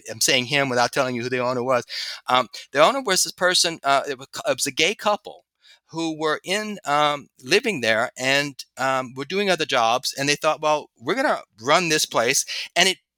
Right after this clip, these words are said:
and, and you would think, "Well, maybe it was a gay bar." No, it, the gay, there were gay people, um, uh, who, uh, who went to the, uh, place depending on the kind of music they liked, but they were just one piece of the big, diverse,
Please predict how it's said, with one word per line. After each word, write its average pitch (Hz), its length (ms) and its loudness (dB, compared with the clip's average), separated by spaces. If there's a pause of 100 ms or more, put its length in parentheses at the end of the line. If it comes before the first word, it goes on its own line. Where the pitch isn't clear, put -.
(120)
and, 180 140 0 (100)
and 180 160 2
you 202 80 -2
would 202 140 -2
think, 254 160 2
"Well, 175 80 2
maybe 170 240 2
it 175 80 0
was 156 140 -2
a 147 40 -4
gay 156 220 2
bar." 165 320 0
No, 170 260 0 (100)
it, 143 140 -4 (100)
the 143 120 0
gay, 170 240 2 (100)
there 170 160 2
were 190 60 -4
gay 185 180 0
people, 202 460 -4 (160)
um, 147 260 2 (300)
uh, 143 260 2
who, 156 360 -4
uh, 123 60 -8 (200)
who 160 160 -12
went 254 220 2
to 190 120 0
the, 139 180 -8 (320)
uh, 117 300 -4 (560)
place 156 320 2
depending 180 560 -2
on 165 80 0
the 156 80 0
kind 175 200 -2
of 147 60 -4
music 180 360 2
they 123 140 0
liked, 113 360 0 (360)
but 180 240 2 (100)
they 196 140 2
were 247 200 -2 (160)
just - 380 0
one 208 220 -2
piece 233 400 2
of 143 240 -4
the 147 80 -10
big, 175 400 0
diverse, 147 640 0